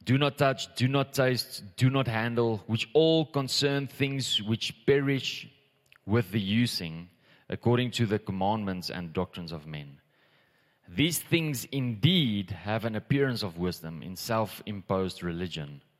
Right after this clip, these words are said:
false humility, and ne-, and neglect of the body, but are of no value against the indulgence of the flesh."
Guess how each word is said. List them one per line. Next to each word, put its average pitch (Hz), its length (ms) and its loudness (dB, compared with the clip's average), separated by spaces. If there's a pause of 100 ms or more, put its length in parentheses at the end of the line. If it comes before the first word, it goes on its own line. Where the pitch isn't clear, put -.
(120)
false 107 340 -2
humility, 92 540 -4
and 82 260 -8
ne-, 87 160 -6 (560)
and 95 280 -6 (180)
neglect 98 600 -2
of 98 100 -6
the 107 80 0
body, 85 420 -2 (800)
but 92 180 -2
are 104 180 0
of 95 200 -4
no 104 340 0
value 98 420 -2
against 87 300 -6
the 90 80 -8
indulgence 82 500 -6
of 76 120 -18
the - 80 -20
flesh." - 420 -20